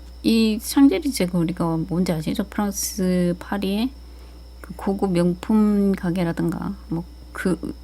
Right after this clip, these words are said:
관광객들이 몰리는 그 거리인데 다른 중동 국가들이나 뭐 다른 뭐 글로벌 전체에 뭐 많은 그 자산가들이 차지하고 있고 프랑스 사람들도 마찬가지지만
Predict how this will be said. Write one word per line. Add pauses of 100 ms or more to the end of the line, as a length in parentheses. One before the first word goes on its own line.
(440)
관광객들이
몰리는
그
거리인데 (1700)
다른 (240)
중동 (200)
국가들이나
뭐 (140)
다른
뭐
글로벌
전체에
뭐
많은
그
자산가들이 (500)
차지하고
있고
프랑스
사람들도
마찬가지지만